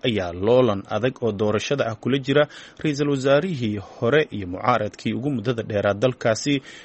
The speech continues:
ee Raila Odinga, kaas oo hadda ku jira waxa uu eg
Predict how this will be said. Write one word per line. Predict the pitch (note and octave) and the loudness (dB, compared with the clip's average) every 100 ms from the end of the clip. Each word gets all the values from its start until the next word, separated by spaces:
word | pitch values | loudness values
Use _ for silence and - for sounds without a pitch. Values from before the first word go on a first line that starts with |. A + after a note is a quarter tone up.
| - | -4
ee | C3+ | -2
Raila | D3 F#3 D#3 - | 0 2 2 0
Odinga, | A#2 B2+ D3 G#2+ F#2+ | -2 -2 -2 -4 -6
kaas | - A2 A#2 B2+ - | -2 2 4 2 -4
oo | G#2+ | -8
hadda | G2 - B2+ A2 F#2+ G2 - _ _ _ _ _ _ | -6 -6 -4 -2 -4 -6 -12 _ _ _ _ _ _
ku | - | -6
jira | C#3+ C3 D3+ C#3+ - - - | 0 2 4 2 -6 -20 -8
waxa | F#3 - | -6 -2
uu | F#3+ | 0
eg | B2 | 0